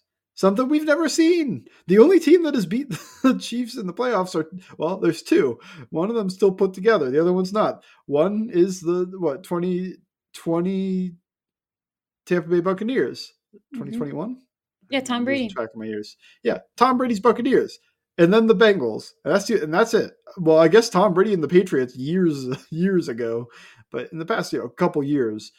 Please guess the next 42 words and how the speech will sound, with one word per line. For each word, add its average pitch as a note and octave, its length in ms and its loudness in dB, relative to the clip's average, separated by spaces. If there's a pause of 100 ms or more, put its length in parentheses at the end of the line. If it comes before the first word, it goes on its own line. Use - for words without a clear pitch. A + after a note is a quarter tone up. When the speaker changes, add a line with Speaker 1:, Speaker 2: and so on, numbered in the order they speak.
(360)
Speaker 1:
since, - 600 -6 (120)
uh, A#2 300 -4
Arrowhead B2+ 480 -2
has A#2 240 -4
been A2+ 460 -2
basically B2+ 480 -4
the A#2+ 100 -2
home D3+ 220 0
of C#3 80 -6
the C#3+ 120 -2
A D#3+ 80 2
F D3+ 60 -2
C D#3 120 -6
Championship C#3 540 -4
game, A#2 300 -6 (1500)
it's - 80 -20
only C#3+ 140 -2
been D#3 180 -2
the D#3 60 -2
Bengals. G#2+ 380 -6 (400)
The B2 80 -12
Bills B2 260 -4
didn't F3 180 -2
beat E3+ 200 -4
them, F#3 320 -4 (540)
and A2+ 300 -10 (120)
the A2 80 -18
Bills D3+ 360 -2
were C3+ 600 -2
at C3+ 180 -8
home F3+ 400 -4 (360)
for B2 180 -8
that A2 200 -6
game A2+ 360 -10 (460)
when A#2+ 220 -6
they A2+ 120 -4
lost G#2+ 380 -6
in A#2 60 -12
the A2 60 -10
last G#2+ 340 -8
thirteen A2 320 -8
seconds, C#3+ 540 -10